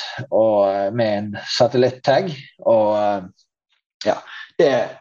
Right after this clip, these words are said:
var nok til at prosjektet ble videreført. Året etter det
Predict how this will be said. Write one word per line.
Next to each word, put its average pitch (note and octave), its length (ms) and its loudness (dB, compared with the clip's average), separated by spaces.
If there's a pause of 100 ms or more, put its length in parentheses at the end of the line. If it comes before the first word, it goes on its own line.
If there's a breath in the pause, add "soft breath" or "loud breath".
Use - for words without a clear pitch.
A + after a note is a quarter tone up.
(280)
var C#3 120 4
nok C3 340 -4
til A#2 240 2
at - 480 0
prosjektet B2 480 -2
ble F#2+ 100 0
videreført. G2+ 720 -2 (840 loud breath)
Året C3 400 4
etter C#3 160 2
det D#3 260 2